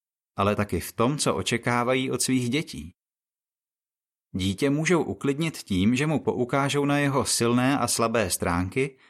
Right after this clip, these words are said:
a pomůžou mu dát si rozumné cíle. Sestra Marina vzpomíná: „Maminka mě nikdy nesrovnávala s mými třemi sourozenci ani s jinými dětmi. Učila mě, že každý má jiné dary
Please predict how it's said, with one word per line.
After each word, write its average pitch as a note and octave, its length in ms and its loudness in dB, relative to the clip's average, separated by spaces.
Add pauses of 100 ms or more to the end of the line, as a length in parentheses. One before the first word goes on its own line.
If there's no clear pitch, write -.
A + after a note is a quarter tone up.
(160)
a G#2 120 -6
pomůžou D#3+ 480 2
mu E3+ 140 2
dát C3+ 260 0
si F2 160 2
rozumné G2+ 560 2
cíle. D2+ 440 -6 (960)
Sestra A#2 400 0
Marina G#2 420 4
vzpomíná: A2 800 0 (720)
„Maminka F3 400 2
mě F3 180 4
nikdy C3 360 6
nesrovnávala A#2 800 4
s - 100 -2
mými A2+ 320 4
třemi A2 300 2
sourozenci G#2 760 0
ani C3 220 2
s - 120 0
jinými C#3 380 2
dětmi. D#2+ 380 -8 (640)
Učila G#2+ 360 2
mě, B2 200 4
že A#2 140 2
každý B2 420 -2
má D3 220 2
jiné A#2+ 360 2
dary G#2 320 -2